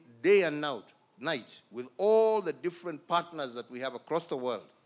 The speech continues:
to ensure that we are able to get these vaccines in the shortest time possible in order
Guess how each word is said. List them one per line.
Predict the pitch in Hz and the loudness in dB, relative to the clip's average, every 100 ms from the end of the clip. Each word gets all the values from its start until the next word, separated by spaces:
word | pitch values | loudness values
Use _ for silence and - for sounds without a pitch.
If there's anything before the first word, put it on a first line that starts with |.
| _ _ _ _ _ _ _ - | _ _ _ _ _ _ _ -6
to | 156 | -4
ensure | 156 131 - 190 127 - _ _ _ _ _ _ _ _ | -4 -6 -4 -2 -2 -4 _ _ _ _ _ _ _ _
that | 131 135 | -8 -8
we | 156 180 | -4 -2
are | 156 139 151 | -2 -2 -4
able | 165 165 165 165 165 _ _ _ _ _ _ - | -4 -2 -2 -4 -8 _ _ _ _ _ _ -14
to | 135 | -10
get | 117 190 180 | -2 -2 -2
these | 175 160 | -8 -8
vaccines | 131 135 139 - 120 160 - - _ _ _ _ _ - | -4 -4 -4 -8 -10 -12 -18 -20 _ _ _ _ _ -4
in | 151 | -4
the | 139 | -4
shortest | 131 - 190 196 196 196 180 _ | -6 -4 0 0 -2 -6 -6 _
time | - 196 214 214 | -6 -4 -4 -4
possible | 196 185 - 117 117 - _ _ _ _ _ | -4 -4 -6 -12 -14 -16 _ _ _ _ _
in | 151 160 | -6 -2
order | 185 180 127 | -2 -2 -4